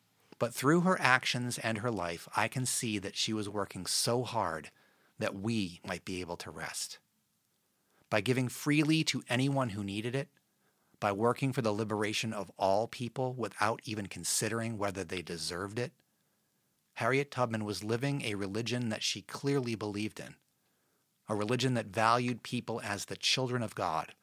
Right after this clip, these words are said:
the God of emancipation, the God of the Sabbath. Harriet Tubman's actions were spontaneous.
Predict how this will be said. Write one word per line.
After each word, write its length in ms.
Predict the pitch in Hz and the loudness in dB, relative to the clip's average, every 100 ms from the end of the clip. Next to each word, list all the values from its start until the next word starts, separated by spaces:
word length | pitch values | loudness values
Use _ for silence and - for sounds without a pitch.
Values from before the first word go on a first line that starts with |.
| _ _ _ _ _ _ - | _ _ _ _ _ _ -8
the 80 | 92 | 2
God 240 | 104 113 | 6 6
of 80 | 120 | 4
emancipation, 760 | 127 117 - - 107 - - - _ _ _ _ _ _ | 0 0 -4 -4 -4 -4 -8 -16 _ _ _ _ _ _
the 80 | - | -8
God 280 | - 92 95 | 0 2 2
of 80 | 90 | 0
the 80 | 92 | -2
Sabbath. 520 | 95 85 76 - - _ _ _ _ _ _ - | -2 -2 -6 -16 -20 _ _ _ _ _ _ 0
Harriet 340 | 127 135 - | 2 2 0
Tubman's 640 | 143 127 131 131 127 - - | 0 2 2 -2 -6 -10 0
actions 500 | 107 117 - 117 107 | 2 4 0 0 -2
were 80 | 104 | -2
spontaneous. 920 | - - 95 - 113 90 69 - - | 0 0 -2 -4 -6 -6 -6 -8 -8